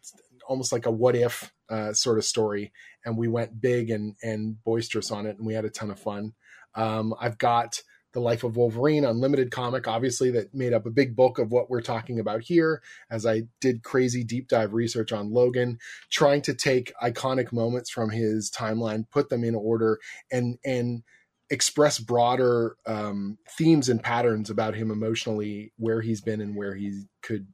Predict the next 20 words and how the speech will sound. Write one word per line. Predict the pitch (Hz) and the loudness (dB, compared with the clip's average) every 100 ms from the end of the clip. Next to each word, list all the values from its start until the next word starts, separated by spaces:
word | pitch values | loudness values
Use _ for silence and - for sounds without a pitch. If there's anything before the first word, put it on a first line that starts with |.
| - | -8
yet | 101 92 - | -6 -6 -4
go. | 101 90 82 _ - - - | -4 -4 -6 _ -20 -20 -14
Uh, | 107 101 104 | -8 -8 -6
it | |
was | 123 123 | -2 0
a | |
lot | 131 | 0
of | 127 - | 0 4
fun. | 143 139 131 | 6 6 2
It | 104 113 | -4 -4
was | 113 | -2
a | 113 107 117 - | -2 -4 -8 -16
very | 107 98 120 131 127 | -14 -6 -2 0 2
<laughs> | |
weird | 117 - 196 | 2 4 6
project | 160 131 131 131 139 | 6 6 6 4 2
and | 117 117 | -2 0
one | 123 123 | 0 2
that, | 113 113 | 0 0
uh, | 104 101 | -2 -2